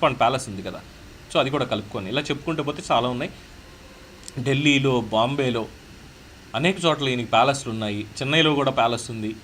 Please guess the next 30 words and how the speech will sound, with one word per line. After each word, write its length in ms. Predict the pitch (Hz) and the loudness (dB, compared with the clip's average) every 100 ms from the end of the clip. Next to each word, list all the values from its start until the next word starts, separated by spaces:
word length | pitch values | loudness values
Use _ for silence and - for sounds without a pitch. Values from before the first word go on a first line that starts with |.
| - - - - - - | -20 -20 -20 -20 -20 -12
ఆ, 40 | 165 240 131 | -12 -8 -2
ఇలా 120 | 147 143 | -2 -2
చెప్పుకుంటా 320 | 139 151 156 131 | -4 0 4 4
ఆయన 180 | 143 135 | 4 0
డీటెయిల్స్ 300 | 135 143 147 127 | -2 -2 -2 -2
ఆయన 80 | 113 | -2
చెప్పారు. 280 | 101 104 92 - - - | -6 -4 -8 -8 -18 2
కానీ 200 | 165 202 156 160 | 4 6 2 4
రాష్ట్రంలోనే 600 | 127 156 - 196 185 180 170 127 | 6 4 4 4 4 4 2 4
అనేక 340 | 160 202 202 196 | 4 4 2 4
ప్యాలెస్లు 420 | 170 151 139 127 110 | 6 6 0 -4 -4
ఉన్నాయి, 180 | 101 - - - - - - | -4 -10 -20 -20 -20 -16 2
రాష్ట్రంలోనే 520 | 113 123 160 151 160 277 - - 104 | 2 4 0 0 0 -2 -6 -10 -4
అనేక 300 | 123 180 208 196 | 4 4 4 6
ప్యాలెస్లు 360 | 135 135 135 127 | 6 6 4 -4
ఉన్నాయి. 160 | 104 98 - - | -6 -8 -12 -4
మీరు 160 | 151 151 151 147 | 2 6 6 4
స్క్రీన్ 300 | 190 220 214 | 4 6 6
మీద 100 | 208 165 | 6 6
చూడొచ్చు. 320 | 139 135 120 - - - - - | 4 2 -6 -10 -20 -20 -16 10
కర్నూలు 360 | 196 240 254 247 214 | 12 12 12 10 12
నడిబొడ్డున 440 | 202 202 190 196 202 - - - - | 12 10 10 8 4 -4 -20 -8 6
ఐదు 200 | 165 196 | 8 10
రోడ్ల 180 | 202 190 180 | 10 10 8
కూడలలో 360 | 180 175 170 175 | 8 10 8 6
ఒకటి 180 | 147 175 180 | 6 4 6
పాయింట్ 220 | 170 165 | 8 10
ఆరు 120 | 151 147 | 8 6
సున్నా 180 | 156 151 | 4 4
ఎకరాల్లో 320 | 147 147 170 | 8 8 10